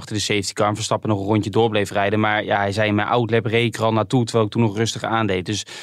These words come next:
ze waren ook eigenlijk geen moment in paniek wat dat betreft. In ieder geval niet wat Verstappen betreft, want Perez had natuurlijk geen goede zaterdag. Eh, met die, ehm,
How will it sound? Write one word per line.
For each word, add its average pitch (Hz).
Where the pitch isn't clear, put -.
ze -
waren 117
ook 113
eigenlijk 123
geen 127
moment 120
in 120
paniek 117
wat 107
dat 98
betreft. 104
In 117
ieder 117
geval 123
niet 120
wat 120
Verstappen 117
betreft, 101
want 107
Perez 104
had 107
natuurlijk 117
geen 107
goede 107
zaterdag. 101
Eh, 110
met 117
die, 104
ehm, 98